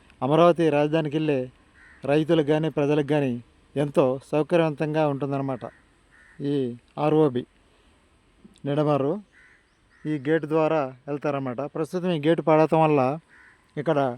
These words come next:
ట్రైన్ వచ్చేటప్పుడు రాకపోకలకి ఈ ప్రాంత ప్రజలకి అసౌకర్యం కలుగుతుంది. గంటల తరబడి నిరీక్షణ చేయాల్సిన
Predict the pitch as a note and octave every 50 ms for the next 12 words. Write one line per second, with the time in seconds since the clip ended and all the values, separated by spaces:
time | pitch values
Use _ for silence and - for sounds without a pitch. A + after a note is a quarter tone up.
0 | - _ _ _ _ _ _ _ _ _ _ _ - D#3 D#3 D#3+ E3+ E3+ C#3+ -
1 | E3 D#3+ D#3+ C#3 E3 D#3+ C#3 C3 C3+ D3 C#3+ _ _ _ _ _ _ _ _ B2+
2 | D3 D3+ D#3+ C3+ D#3 C3+ D#3+ D#3+ C#3 D#3 D#3+ D3+ - E3+ D3+ C3+ C3+ C3+ - C3+
3 | C#3 C#3+ C#3+ D#3 C3+ D3 D3 C#3+ D3 D3 C3 C#3 C#3 B2 A#2+ A#2+ - _ _ _
4 | _ _ _ - C#3 B2+ - D#3+ D3+ - E3+ D#3 D#3 C#3+ C#3 C#3+ C#3+ D3 C#3+ D3
5 | C#3 C3 B2 C#3+ D3 C#3 C#3 C#3 C#3 D#3 C#3 - D#3+ D#3 D3 D3+ D3+ C#3 B2+ B2
6 | - _ _ _ _ _ - C#3+ D3 D3+ D3 - - D#3 C3+ C#3 C#3+ C#3+ C#3+ C3
7 | C#3+